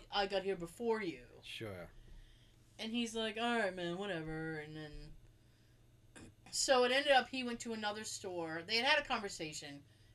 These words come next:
Speaker 1: And then he went to another store and saw a game that this guy was looking for. So he ended up calling the guy. And he goes, "I have this game.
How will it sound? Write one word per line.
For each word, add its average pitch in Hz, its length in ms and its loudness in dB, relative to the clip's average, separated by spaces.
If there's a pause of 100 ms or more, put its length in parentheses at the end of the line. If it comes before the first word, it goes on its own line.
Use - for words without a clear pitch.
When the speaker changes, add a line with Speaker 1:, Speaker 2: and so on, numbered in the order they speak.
Speaker 1:
And 202 100 -6
then 208 80 -6
he 269 160 -2
went 302 140 -2
to 285 80 -8
another 220 260 -2
store 196 320 0
and 190 180 -4
saw 208 320 0
a 208 40 -2
game 196 300 -2
that 170 160 -6
this 165 160 -4
guy 196 180 2
was 160 160 -6
looking 156 220 -10
for. - 320 -18 (1080)
So 214 680 4 (260)
he 262 320 -2
ended 285 220 0
up - 180 6
calling 294 440 2
the 240 80 -4
guy. 147 500 -4 (680)
And 220 140 -2
he 214 40 -2
goes, 208 240 -4
"I 214 180 4
have 254 260 4
this 247 180 0
game. 151 600 -4